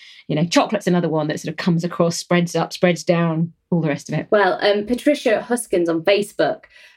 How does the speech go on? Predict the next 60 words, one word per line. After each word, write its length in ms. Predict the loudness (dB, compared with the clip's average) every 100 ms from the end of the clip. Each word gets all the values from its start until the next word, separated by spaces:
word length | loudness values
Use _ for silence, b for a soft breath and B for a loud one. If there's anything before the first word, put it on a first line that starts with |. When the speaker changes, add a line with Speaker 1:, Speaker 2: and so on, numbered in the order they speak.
| b
Speaker 2:
asked, 420 | -2 -2 -6 -10 -4
"What 300 | 2 4 4
influence 420 | 2 2 0 0
did 160 | -2
the 80 | -2
food 380 | 0 0 0 2
found 180 | 2 2
in 80 | 0
the 60 |
colonies 500 | 0 2 2 2 0
have 160 | 0 0
on 100 | 0
the 80 | -2
staple 540 | 0 0 0 -2 0
diet 300 | 2 2 0
of 100 | 0
Britain?" 300 | -2 0 0
But 100 | 0
I 80 | 0
think 300 | 2 0 0
you've 100 | 0
done 260 | 2 2
quite 360 | -2 0 2 2
a 40 |
good 160 | 0 -2
job 220 | 0 0
there 240 | 2 2 0
at, 160 | -2 -2
um, 520 | 0 2 0 -2 -4 b b
covering 360 | -2 0 2 2
that 180 | 0 0
one 160 | 2
off. 320 | 2 -2 -6 _ B B B B B B B B
Speaker 1:
Yeah, 120 | 4 4
I 80 | 4
mean, 120 | 4
what 140 | 2
I 40 | 2
would 120 | 0
say 240 | 2 2
is 120 | 2
the 60 | -2
staple 400 | -2 2 2 2
diet 220 | 2 2
is 60 | 2
very 160 | 0
different 300 | 0 0 -2
to 60 | -2
the 60 | 0
diet 220 | 2 2
of 60 |
the 180 | 0 0
rich. 200 | -2 -2
So 80 | 0
when 140 | 2
these 160 | 2 2
things 180 | 0 0
first 440 | 2 2 2 -2
came 260 | 0 2 2
in 320 | 2 0 -2